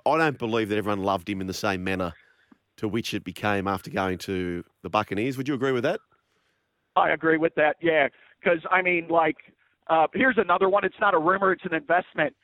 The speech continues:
Speaker 2: If you can get a Tom Brady rookie card cheap,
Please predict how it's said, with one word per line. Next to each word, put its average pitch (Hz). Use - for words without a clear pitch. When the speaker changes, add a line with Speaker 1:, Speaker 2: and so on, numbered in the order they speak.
Speaker 2:
If 175
you 190
can 185
get 214
a 202
Tom 202
Brady 185
rookie 190
card 180
cheap, 226